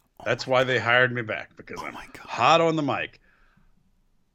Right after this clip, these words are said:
Speaker 1: This may be the
Speaker 2: Look.
Speaker 1: worst promo I've ever heard from somebody who is supposed to be
Speaker 2: I
Speaker 1: a great promo cutter.
Speaker 2: This,
Speaker 1: I
Speaker 2: okay, but
Speaker 1: and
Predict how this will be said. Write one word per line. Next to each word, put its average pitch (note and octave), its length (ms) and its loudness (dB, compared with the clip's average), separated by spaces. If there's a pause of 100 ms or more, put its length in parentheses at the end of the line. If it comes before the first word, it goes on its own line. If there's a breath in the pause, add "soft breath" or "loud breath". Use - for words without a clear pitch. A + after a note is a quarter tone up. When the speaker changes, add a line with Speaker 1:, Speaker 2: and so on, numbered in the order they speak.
Speaker 1:
This E3 400 2
may F3+ 240 2
be C3 380 -2
the A#2 140 -2
Speaker 2:
Look. B2+ 140 4
Speaker 1:
worst - 180 0
promo A#2 300 4
I've G2+ 180 0
ever A2 180 2
heard A2+ 220 4
from F#2+ 260 -8
somebody A2+ 420 0
who A2 140 2
is G2+ 140 2
supposed G3+ 580 2
to G3 120 0
be D3 520 4 (240)
Speaker 2:
I A2+ 140 -8
Speaker 1:
a A2+ 160 4
great A2 320 -2
promo F#2+ 400 -2
cutter. E2+ 380 -6
Speaker 2:
This, - 280 2 (1300 soft breath)
Speaker 1:
I D3 100 4
Speaker 2:
okay, E3+ 120 4
but C#3+ 220 8 (100)
Speaker 1:
and F3+ 160 4